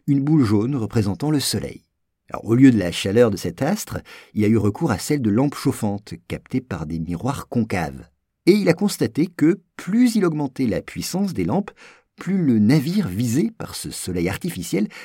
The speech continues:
devenait chaud. Bon, cela semble assez logique et puis en plus, il n'a pas pris feu. D'ailleurs, le collégien en a profité pour rappeler que la présence du soleil et de miroirs ne suffisait pas pour enflammer la cible.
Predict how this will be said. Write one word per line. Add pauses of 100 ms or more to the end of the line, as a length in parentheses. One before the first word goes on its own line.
(160)
devenait
chaud. (440)
Bon,
cela
semble
assez
logique
et
puis
en
plus, (300)
il
n'a
pas
pris
feu. (420)
D'ailleurs,
le
collégien
en
a
profité
pour
rappeler
que
la
présence
du
soleil
et
de
miroirs
ne
suffisait
pas
pour
enflammer
la
cible.